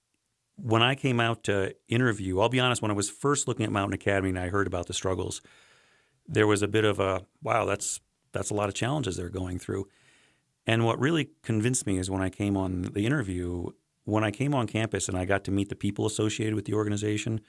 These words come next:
for me, that was the real con-, part that, that sealed the deal. The parents I met were unbelievably welcoming and, and,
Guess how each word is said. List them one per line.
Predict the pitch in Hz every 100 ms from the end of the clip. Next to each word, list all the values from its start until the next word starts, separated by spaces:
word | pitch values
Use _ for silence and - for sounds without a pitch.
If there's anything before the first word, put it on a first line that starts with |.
| _ _ _ _
for | -
me, | 117 127
that | 107 107
was | 101
the | 95
real | 98 92
con-, | - - - - _ _
part | - 98
that, | - -
that | - 92 - -
sealed | - 104 95
the |
deal. | 92 92 92 92 _ _ _ _ _ -
The | 143 101
parents | - 113 107
I | 107
met | 101 104 -
were | 107 95 95 -
unbelievably | 107 107 98 98 98 98 92
welcoming | 95 92 - 95 92
and, | 90 92 -
and, | 95 90 90